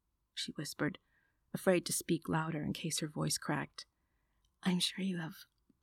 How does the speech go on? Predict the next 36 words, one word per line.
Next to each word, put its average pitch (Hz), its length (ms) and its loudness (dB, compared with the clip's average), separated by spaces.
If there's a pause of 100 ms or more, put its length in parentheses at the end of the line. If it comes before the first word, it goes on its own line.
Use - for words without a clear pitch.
(680)
a 185 60 4
lot 165 200 -2
to - 100 -10
do - 140 -10
to - 100 -12
get - 240 -6
ready." 180 260 -4 (2250)
"I'll - 100 -2
come 160 240 -2
by 156 160 0
and 156 140 -2
see - 180 0
you 151 120 -2
tomorrow," 151 420 -6 (540)
he - 120 0
said - 320 0
earnestly, 151 560 0 (340)
stealing 156 460 2
another 139 260 -2
kiss. - 400 -4 (500)
"We 185 80 2
can 165 160 0
talk - 280 -2
more 127 220 0
then, - 200 -6 (400)
okay?" 220 340 -2 (1400)
She - 160 6
nodded 156 480 6
and 160 160 2
wiped 156 240 0
away 156 160 2
the 151 140 2
rest 147 280 -2
of - 100 -8
her 147 100 -6
tears. 147 500 -2